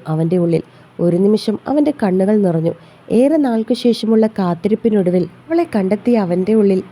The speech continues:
എന്തായിരുന്നു തോന്നിയെന്ന് വാക്കുകൾക്ക് അതീതമായിരുന്നു. അവൻ്റെ കണ്ണുകൾ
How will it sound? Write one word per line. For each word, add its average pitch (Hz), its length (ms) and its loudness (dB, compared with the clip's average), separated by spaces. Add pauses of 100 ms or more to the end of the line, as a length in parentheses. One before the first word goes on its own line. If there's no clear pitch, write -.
എന്തായിരുന്നു 214 640 0
തോന്നിയെന്ന് 196 500 0 (120)
വാക്കുകൾക്ക് 196 640 -2 (260)
അതീതമായിരുന്നു. 214 840 0 (720)
അവൻ്റെ 349 280 2
കണ്ണുകൾ 254 400 0